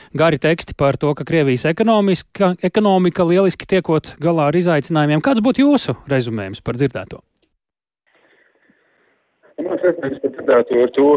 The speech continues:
Speaker 2: ka ir divi faktori, kas nosaka Putina runas saturu. Viens ir neveiksmīgais karš Ukrainā, un otrs ir prezidenta vēlēšanas divtūkstoš divdesmit ceturtajā gadā, uz kurie, uz ko šobrīd jau nav variantu. Putinam vienkārši ir jāiet,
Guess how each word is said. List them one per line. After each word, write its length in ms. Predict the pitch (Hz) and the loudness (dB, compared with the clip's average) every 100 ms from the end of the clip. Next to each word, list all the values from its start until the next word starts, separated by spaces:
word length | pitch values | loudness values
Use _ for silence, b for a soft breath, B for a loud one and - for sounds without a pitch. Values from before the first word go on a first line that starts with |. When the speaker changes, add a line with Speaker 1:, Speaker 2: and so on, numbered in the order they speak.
| 147 | 4
Speaker 2:
ka 140 | 113 113 | 2 2
ir 80 | 107 | 0
divi 220 | 139 107 - | 0 -2 0
faktori, 640 | 143 143 - 117 110 107 | 0 0 -2 -2 2 0
kas 180 | 107 104 - | -2 -6 -2
nosaka 720 | 131 110 - 104 - 107 101 98 - | 0 0 -2 -4 -2 -2 -2 -2 -4
Putina 380 | 123 - 101 107 | -4 -2 -2 0
runas 260 | 117 95 - - | -2 -2 -8 0
saturu. 460 | 123 - - 76 - _ _ - 95 90 | 0 0 -8 -10 -14 _ _ -12 -8 -2
Viens 280 | 117 113 98 - | 2 2 0 -2
ir 120 | 95 | 0
neveiksmīgais 680 | 120 92 87 101 98 95 - | 2 2 0 -4 0 0 0
karš 240 | 113 117 - | 0 0 0
Ukrainā, 460 | 190 139 117 117 110 _ B B B B B - | 0 0 2 2 0 _ B B B B B -4
un 140 | 110 | 0
otrs 400 | 127 135 - - - | 2 2 0 -4 0
ir 160 | 120 120 | 2 2
prezidenta 540 | 117 117 101 98 113 | 0 0 0 -2 2
vēlēšanas 480 | 120 104 95 101 98 | 2 2 0 -4 -4
divtūkstoš 480 | 110 117 - 98 90 | -2 -2 -2 -4 -2
divdesmit 240 | 104 107 | -2 0
ceturtajā 380 | 113 - - 101 123 | -2 -2 0 0 0
gadā, 160 | 110 95 | 0 0
uz 120 | - | -2
kurie, 380 | - 110 104 101 - | -6 -2 0 0 -2
uz 140 | - - | -12 -18
ko 300 | - - 139 113 - | -16 0 2 2 0
šobrīd 480 | - 131 110 104 104 | -2 -2 0 -2 0
jau 220 | 101 101 | 2 2
nav 160 | 113 113 | 2 2
variantu. 460 | 123 110 98 95 117 | 2 2 -2 -4 -6
Putinam 320 | 113 98 104 | -6 -6 -4
vienkārši 380 | 107 98 92 101 | -2 -2 -4 0
ir 80 | 120 | 2
jāiet, 380 | 110 95 92 | 2 2 0